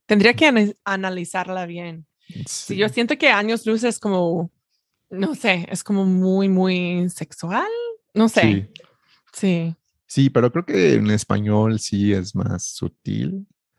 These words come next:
Speaker 2: Bueno, también puede ser por el contexto. Sabemos que la versión en inglés la escribió con Farrell, mientras que la versión en español la escribió con Jorge, ¿no?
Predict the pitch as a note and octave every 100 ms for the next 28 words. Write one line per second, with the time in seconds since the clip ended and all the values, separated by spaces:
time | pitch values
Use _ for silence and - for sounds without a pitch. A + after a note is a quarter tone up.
0 | _ _ - B2+ A#2+ B2 C3+ C#3 C#3+ C3+
1 | B2+ - G#2+ - A2 D#3+ C3+ G#2+ A2 A#2
2 | C3 A2 G#2 G#2 A#2 A2+ A2 A2 G#2 G#2+
3 | - G2 F#2+ G#2 G2+ C#3 B2+ D3+ - _
4 | _ _ _ _ _ _ G2+ F#2 - -
5 | G2 F#2 G2 - G2 G2 F#2+ G2+ - B2
6 | A2 G2+ - G2 F#2 - F#2+ G2 G#2 F#3
7 | - - D3 G#3